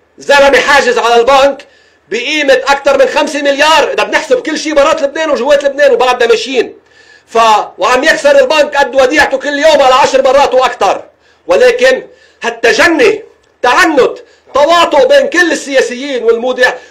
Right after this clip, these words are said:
واصحاب البنوك وجمعيه المصارف واللي برا هلا عم بيزيدوا بال-، بهالتواطؤ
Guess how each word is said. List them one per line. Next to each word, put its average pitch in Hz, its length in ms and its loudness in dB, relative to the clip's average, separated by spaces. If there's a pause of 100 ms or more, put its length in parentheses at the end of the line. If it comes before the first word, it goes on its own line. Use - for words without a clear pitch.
(120)
واصحاب 240 720 0
البنوك 254 380 0
وجمعيه 233 380 -2
المصارف 269 600 2 (460)
واللي 247 520 2
برا 320 100 4
هلا 294 380 4
عم 262 180 0
بيزيدوا 262 380 2
بال-، 214 240 0 (180)
بهالتواطؤ 262 880 2